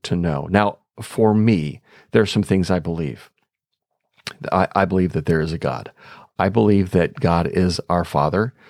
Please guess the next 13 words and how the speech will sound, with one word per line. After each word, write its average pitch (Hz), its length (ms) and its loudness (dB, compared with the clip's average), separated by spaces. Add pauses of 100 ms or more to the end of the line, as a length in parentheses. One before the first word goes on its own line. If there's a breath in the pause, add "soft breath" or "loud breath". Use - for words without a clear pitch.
(200 soft breath)
who 101 580 0
wants 101 580 0
us 85 220 -2
to - 80 -4
be 87 100 -2
happy. 80 380 -4
That 98 340 0
is 95 400 2 (180)
a 95 80 4
belief 90 380 -2
that 90 100 0
I 85 60 -2
have. 80 280 -8